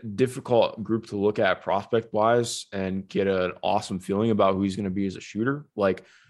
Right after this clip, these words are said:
Herb is on this list, but it's twenty twenty Herb. So he surpassed a lot of these things after his sophomore year. And granted, Sochan is a freshman this year, but also, like, again, if we're just talking strictly based on last year, I think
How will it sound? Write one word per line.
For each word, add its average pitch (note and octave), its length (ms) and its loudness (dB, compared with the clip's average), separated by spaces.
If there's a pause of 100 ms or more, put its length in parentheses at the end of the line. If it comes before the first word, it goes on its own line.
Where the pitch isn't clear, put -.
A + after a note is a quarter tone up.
(380)
Herb C3+ 300 4
is F3 100 4
on F#3 160 4
this G3 200 0
list, F#3+ 280 -2
but A#2 120 4
it's G#2 300 2
twenty D#3 300 2
twenty A#2+ 300 0
Herb. F#2 300 -6
So G2 160 -6
he D3+ 480 -6
surpassed A#2+ 580 0
a A2 60 -2
lot G#2 180 4
of G#2+ 60 4
these G2+ 160 -4
things G2+ 180 -6
after F#2 280 -2
his F#2+ 120 -8
sophomore - 360 -6
year. - 120 -8
And A#2+ 140 -2
granted, G#2+ 360 4 (160)
Sochan G2 320 -4
is F#2+ 120 -6
a - 20 -20
freshman A#2 420 0
this G#2+ 160 -4
year, G#2 300 0 (540)
but B2+ 100 6
also, B2 300 6
like, G2+ 180 2
again, G2+ 240 -2
if F#2 240 -8
we're G2+ 120 -4
just F#2+ 120 -8
talking - 340 -8
strictly - 400 -12
based F#2+ 300 -6
on F2+ 140 -6
last F#2+ 280 -2
year, F2+ 120 -4
I - 20 -2
think F#2 260 -10